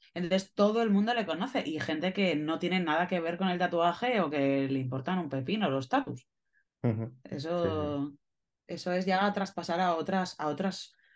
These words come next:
Speaker 1: ámbitos. Pero bueno, como te digo, para mí el éxito es más, como más interior, más de
Speaker 2: Sí.
Speaker 1: y, y eso, el, el hacer las cosas bien, el sentirse bien con uno mismo, al punto que incluso pueda verlo gente externa y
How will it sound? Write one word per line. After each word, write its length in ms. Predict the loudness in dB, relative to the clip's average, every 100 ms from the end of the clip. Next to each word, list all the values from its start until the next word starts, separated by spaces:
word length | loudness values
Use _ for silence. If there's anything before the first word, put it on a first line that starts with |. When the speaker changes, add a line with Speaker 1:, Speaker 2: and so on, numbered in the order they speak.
| _
Speaker 1:
ámbitos. 680 | -4 -2 0 0 -2 -6 -10 _ _ _ _ _ _ -4
Pero 140 | 0
bueno, 340 | 2 0 -2 -4
como 200 | -4 0
te 80 | 0
digo, 220 | 2 2
para 180 | 0 0
mí 180 | 0 0
el 100 | 0
éxito 320 | 0 0 -2
es 120 | -2
más, 400 | -2 0 0 -2
como 300 | -2 0 0
más 220 | 0 -2
interior, 500 | -2 0 2 2 0
más 460 | -2 -2 0 -2 -2
de 440 | -2 -2 0 0
Speaker 2:
Sí. 260 | 0 0 -6 _ -4
Speaker 1:
y, 640 | -2 0 -2 -4 -4 -4 -6
y 40 |
eso, 240 | -6 -4 -2
el, 200 | -2 -2
el 120 | 0
hacer 280 | 0 -2 -2
las 140 | -2
cosas 260 | -2 -4 0
bien, 200 | 0 2
el 100 | 0
sentirse 460 | -2 -2 -2 -2 -4
bien 320 | -4 -4 -4
con 160 | -4 -4
uno 140 | -6
mismo, 380 | -4 -2 -2 -2
al 220 | -2 -2
punto 420 | -2 -4 -2 -2 -2
que 100 | -2
incluso 640 | -2 -2 -4 -2 -4 -4 _ _ _ _ _
pueda 480 | -2 0 0 0 0
verlo 580 | 2 2 6 4 4 -2
gente 320 | -8 -8 -6
externa 540 | -6 -2 0 2 0 -2
y 300 | 0 0